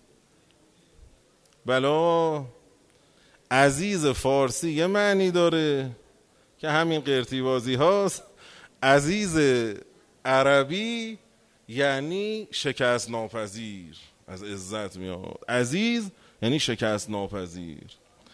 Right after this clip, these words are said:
الحکیم، حکیم یعنی چی؟ آقای حکیم آتانی، حکیم باز در فارسی یعنی کسی که اهل مثلاً اندیشه و فلسفه و حکمته،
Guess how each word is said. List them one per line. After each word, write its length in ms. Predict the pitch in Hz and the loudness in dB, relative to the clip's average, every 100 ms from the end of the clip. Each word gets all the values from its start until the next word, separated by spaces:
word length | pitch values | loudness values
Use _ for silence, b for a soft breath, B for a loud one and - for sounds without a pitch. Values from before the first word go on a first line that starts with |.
| b b b | b b b
الحکیم، 1300 | 165 208 220 - 165 147 - 196 220 208 156 117 98 92 - _ _ | 6 6 6 0 2 0 0 0 2 2 0 -4 -10 -16 -20 _ _
حکیم 500 | - 143 - 202 233 | 2 4 4 2 2
یعنی 300 | 220 214 208 | 4 4 4
چی؟ 580 | 185 185 185 170 156 135 127 _ _ _ _ _ _ - | 2 -2 -2 -4 -6 -12 -16 _ _ _ _ _ _ -4
آقای 300 | 135 170 175 | 0 2 4
حکیم 460 | 160 147 - 151 | 2 0 -4 -6
آتانی، 680 | 143 139 135 147 131 131 120 - _ b b b b b b b - - | -4 -4 -6 -8 -6 -6 -8 -12 _ b b b b b b b -10 -2
حکیم 800 | 139 - 185 214 247 233 233 180 | 0 0 -2 0 2 0 -2 -8
باز 460 | 135 175 214 160 | -4 2 2 2
در 220 | 147 139 | 2 2
فارسی 960 | 135 - 143 143 131 - 208 190 117 92 _ b b b b | 0 0 0 0 -2 -6 -4 -4 -6 -8 _ b b b b
یعنی 360 | 131 147 160 185 | 0 2 2 0
کسی 380 | 190 180 175 147 | 0 -2 -2 -2
که 140 | 156 | 2
اهل 600 | 165 170 165 160 147 139 | 4 2 2 0 0 0
مثلاً 580 | 135 135 147 147 160 151 | -2 -4 -4 -2 -2 -2
اندیشه 520 | 135 131 131 123 156 | -2 -2 -4 -6 -4
و 120 | 156 | -4
فلسفه 560 | 127 131 123 110 123 143 | 0 -2 -2 -4 -4 -2
و 140 | 151 | -2
حکمته، 840 | 131 120 139 185 196 208 214 208 | -2 -4 -2 -2 2 2 2 -2